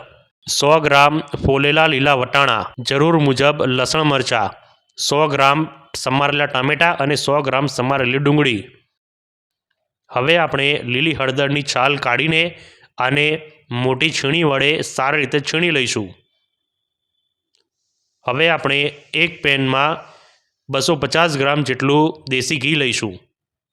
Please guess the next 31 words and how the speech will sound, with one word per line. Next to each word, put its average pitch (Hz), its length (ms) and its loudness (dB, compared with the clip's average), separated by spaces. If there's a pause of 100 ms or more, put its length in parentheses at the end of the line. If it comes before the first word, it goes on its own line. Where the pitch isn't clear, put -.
(560)
જેટલી 156 340 -2
આપણે 151 460 0
લીલી 135 280 -2
હળદર 127 300 0
લીધી 151 300 0
હોય 135 220 2
એટલા 143 420 -2
જ 143 100 -2
ગ્રામમાં 127 380 0
દેશી 127 280 0
ઘી 139 140 -2
લેવાનું 135 420 0
છે. 95 240 -6 (1160)
અને 156 140 0
પછી 156 380 -2
આમાં 139 520 -2 (640)
છીણેલી 156 520 0
લીલી 143 280 0
હળદર 127 360 0
નાખીશું. 113 540 -4 (640)
અને 151 200 0
પછી 156 300 -2
આને 143 200 0
ગેસની 127 380 -4
મીડિયમ 139 440 0
ફ્લેમ 143 320 -2
પર 139 320 -2 (480)
સાતથી 139 600 -4
આઠ 156 240 0
મિનિટ 147 280 0
સુધી 143 400 0